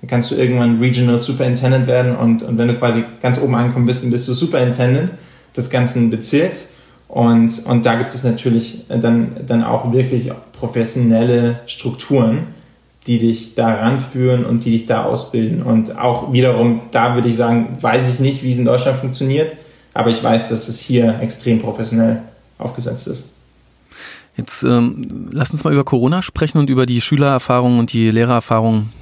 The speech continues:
Speaker 2: in dieser Zeit. Wir haben, ähm, das, das ifo-Institut in Deutschland, das hat festgestellt, dass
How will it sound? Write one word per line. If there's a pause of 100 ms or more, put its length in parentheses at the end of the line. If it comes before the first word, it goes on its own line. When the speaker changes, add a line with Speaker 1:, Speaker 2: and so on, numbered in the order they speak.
Speaker 2:
in
dieser
Zeit.
Wir
haben,
ähm,
das,
das
ifo-Institut
in
Deutschland,
das
hat
festgestellt,
dass